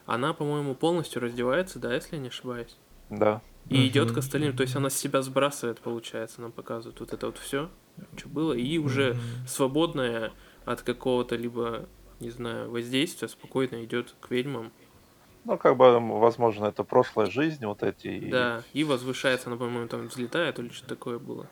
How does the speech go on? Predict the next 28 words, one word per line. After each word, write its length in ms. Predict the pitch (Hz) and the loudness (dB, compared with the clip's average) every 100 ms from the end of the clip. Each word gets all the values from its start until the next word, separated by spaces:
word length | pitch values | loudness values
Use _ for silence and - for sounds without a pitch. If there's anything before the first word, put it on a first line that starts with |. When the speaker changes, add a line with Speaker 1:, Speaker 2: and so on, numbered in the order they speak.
| - | -16
Speaker 2:
М, 240 | 110 - 123 | -12 -4 -2
Speaker 3:
Да, 200 | 120 117 | 0 2
Speaker 2:
да. 400 | 120 104 104 117 | 6 6 4 -2
Speaker 3:
вместе 0 | |
с 60 | |
другими 380 | 135 123 117 120 | -8 -8 -6 -6
ведьмами. 400 | 120 123 127 123 | -8 -8 -8 2
Speaker 2:
Ну, 80 | 131 | 6
то 100 | 147 | 10
есть 160 | 127 - | 8 6
всё, 260 | 113 - 139 | -4 4 4
что 200 | - 123 | 6 4
её 180 | 117 123 | 6 6
тянуло 580 | - 131 139 127 107 98 | 4 2 4 4 4 2
вниз, 360 | 127 165 180 | -2 -2 2
да, 220 | 123 110 | 6 6
можно 340 | 101 95 90 90 | 4 -4 -8 -10
так 380 | - - - - - | -8 -8 -14 -20 -20
вот 180 | 95 92 - - - | -18 -16 -18 -20 -20
смотреть 600 | - - 101 - 101 95 | -20 -4 -4 -2 -2 -2
на 140 | 98 92 | -2 -2
это. 380 | 92 - 104 104 - - - - | -2 -6 -12 -12 -18 -20 -20 -20
Вот, 400 | 135 98 92 87 | -12 -8 -8 -8
вот 140 | 98 110 | -4 0
эту 200 | 101 101 | 2 2
одежду 540 | 98 104 98 95 92 | 2 0 -2 -6 -10
она 340 | 92 98 95 98 - - - - | -10 -12 -14 -16 -20 -20 -20 -20
сбрасывает, 840 | 101 104 - 139 - 104 92 | -12 2 6 6 4 -4 -4